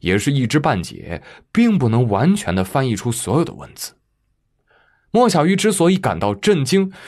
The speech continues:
是因为这可能就是遗失很久的竹田日记。那怎么会在这里现世？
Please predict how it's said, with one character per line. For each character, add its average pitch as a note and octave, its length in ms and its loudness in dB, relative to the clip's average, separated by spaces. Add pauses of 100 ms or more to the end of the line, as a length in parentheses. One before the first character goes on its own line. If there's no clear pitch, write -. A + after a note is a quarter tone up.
是 - 200 0
因 G3 120 4
为 G#3+ 180 0 (200)
这 B3+ 180 4
可 B2+ 160 0
能 A#2+ 140 2
就 G3+ 120 0
是 C#3+ 140 0
遗 D3 380 2
失 G#3+ 260 0
很 E3+ 320 2
久 D2 240 -2
的 A#1+ 280 -14 (280)
竹 B2 400 -2
田 D#2 240 -2
日 G2 260 -2
记。 - 260 -8 (880)
那 A3 100 2
怎 C#3+ 120 0
么 - 120 -10
会 F3+ 160 2
在 E3 120 0
这 G#3+ 200 0
里 - 100 -6
现 - 380 -6
世？ - 260 -8